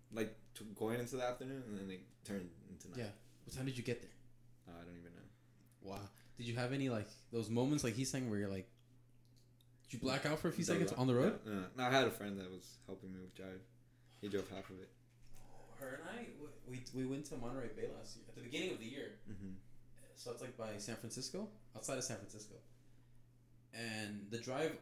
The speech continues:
Speaker 2: over there was, like, nine hours because we stopped.
Speaker 1: Damn.
Speaker 2: But that was,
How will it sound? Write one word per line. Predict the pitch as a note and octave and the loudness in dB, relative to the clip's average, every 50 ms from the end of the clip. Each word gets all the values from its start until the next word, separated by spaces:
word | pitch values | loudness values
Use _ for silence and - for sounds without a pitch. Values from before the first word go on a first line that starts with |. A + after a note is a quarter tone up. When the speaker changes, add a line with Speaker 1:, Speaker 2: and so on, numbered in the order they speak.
| - - | -6 -2
Speaker 2:
over | B2+ D3 D3+ F3 F#3+ G3+ | 0 2 2 4 2 2
there | G#3 A3 A3 A3+ A3 G3+ D#3 A#2 | 2 2 2 2 2 2 2 4
was, | A#2 A2+ G#2+ | 2 2 2
like, | A2 G2+ | 2 0
nine | G#2 A2+ A#2 A#2+ A#2 G2+ F#2+ | 0 0 0 0 0 -2 -2
hours | G2 G2 G2 - | -4 -6 -6 -8
because | - A2+ - G#2 F2+ | -8 -6 -6 -6 -6
we | G#2 | -4
stopped. | G2 - - A#2+ G#2 F#2 - - - - F#2+ F2+ | -4 -2 0 0 0 0 -2 -4 -8 -8 -8 -8
Speaker 1:
Damn. | F#2 F#2+ F#2 F2+ F2+ F#2+ - - | -8 -8 -8 -8 -10 -14 -6 -4
Speaker 2:
But | C3+ - | -2 0
that | - D3 D3+ | 2 6 6
was, | D#3+ D3+ - - | 6 6 6 2